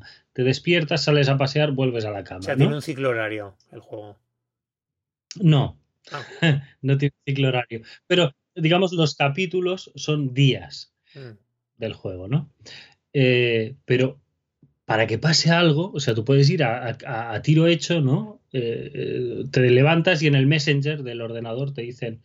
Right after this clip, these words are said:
Speaker 1: "Ay, pásame a ver por la tienda", ¿no? Tú puedes ir y ir a la tienda, o puedes darte mil vueltas por todo el pueblo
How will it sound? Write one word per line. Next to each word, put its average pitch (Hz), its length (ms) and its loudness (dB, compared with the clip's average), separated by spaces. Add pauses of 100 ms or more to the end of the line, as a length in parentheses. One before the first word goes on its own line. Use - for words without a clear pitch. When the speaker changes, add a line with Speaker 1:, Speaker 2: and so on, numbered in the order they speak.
(580)
Speaker 1:
"Ay, 247 260 0
pásame 233 340 2
a 214 40 6
ver 208 200 2
por 196 140 4
la 170 160 4
tienda", 117 360 -2
¿no? 180 180 -4
Tú 117 100 -12
puedes 117 240 0
ir 233 140 2
y 151 100 2
ir 139 400 4 (100)
a 127 180 0
la 120 140 0
tienda, 113 440 -4
o 127 100 -6
puedes 190 480 0 (300)
darte 151 560 2
mil 151 380 4
vueltas 143 440 0
por - 180 -6
todo 160 180 -2
el 147 100 -2
pueblo 170 420 0